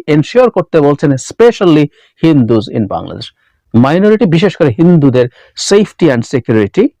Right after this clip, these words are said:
নিশ্চিত করার কথা বলছেন। আহ, আমরা এই ধরনের টুইটকে কনডেম করি। কনডেম কেন করি? প্রথম কথাটা হচ্ছে, অবশ্যই এরকম টুইট উনি কেন করছেন সেটারও একটা উদ্দেশ্য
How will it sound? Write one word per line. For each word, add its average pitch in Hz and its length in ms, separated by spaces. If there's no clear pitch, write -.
নিশ্চিত 127 380
করার - 280
কথা - 220
বলছেন। - 400
আহ, 190 460
আমরা 226 360
এই 180 160
ধরনের 180 340
টুইটকে 170 460
কনডেম 175 440
করি। - 260
কনডেম 226 260
কেন 151 280
করি? - 280
প্রথম 175 220
কথাটা 220 300
হচ্ছে, 214 540
অবশ্যই 254 240
এরকম 214 180
টুইট 208 180
উনি 190 140
কেন 160 220
করছেন 165 360
সেটারও 151 320
একটা 170 180
উদ্দেশ্য 135 520